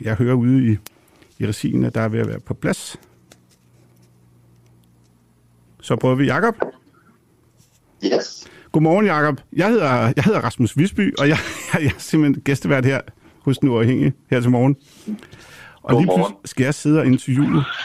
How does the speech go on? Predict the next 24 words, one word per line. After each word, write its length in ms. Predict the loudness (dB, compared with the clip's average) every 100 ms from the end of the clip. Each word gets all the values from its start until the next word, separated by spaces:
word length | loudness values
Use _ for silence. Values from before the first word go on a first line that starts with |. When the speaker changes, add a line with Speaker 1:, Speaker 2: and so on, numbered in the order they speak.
| -12 -4
Speaker 1:
en 140 | 0 0
royal 340 | 0 0 0
korrespondent. 580 | -2 -4 0 0 0 -6 -14 -20 -20 -20 -20 -20 -20 -20 -20 _ -8
Speaker 2:
Ja. 140 | -2 0 -2 -6 _ -2
Speaker 1:
Jeg 140 | -2
skal, 160 | 0 -4 -6 -4
jeg 180 | 0 2
laver 180 | 2
lige, 340 | 2 2 2 0
jeg 100 | -2
skal 120 | 0 0
lige 140 | 0
sådan 220 | 2 2
lige, 300 | 4 2 0 -4 -8 -8 _
bare 180 | -2 0
så 100 | 2
vi 200 | 4 4
er 80 | 2 -2
på 80 | -2
samme 200 | 2 2
side 200 | 4 2
alle 120 | 2
sammen 240 | 0 2
her. 160 | 2 0